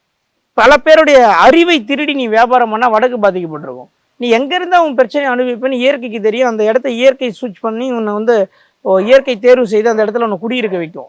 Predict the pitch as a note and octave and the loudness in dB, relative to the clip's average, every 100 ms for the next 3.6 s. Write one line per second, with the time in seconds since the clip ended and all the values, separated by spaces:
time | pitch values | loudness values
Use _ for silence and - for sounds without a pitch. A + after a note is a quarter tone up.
0 | - G#3+ A3 C#4 D4+ D#4 D4+ C4+ B3+ C4 | -10 -8 -2 -2 -2 -6 -6 -6 -6 -6
1 | C4 C#4 C#4 D#4+ D#4 A#3+ A#3 B3+ A#3+ A3+ | -6 -6 -2 -2 -2 -4 -4 -4 -4 -4
2 | A3 G3+ G#3+ A3 F#3+ G#3 G3 C#3+ B2 C#3 | -6 -6 -8 -2 0 0 -4 -10 -12 -6
3 | G#3+ A#3+ C4 C#4 C4+ B3 | -2 0 -2 -2 0 0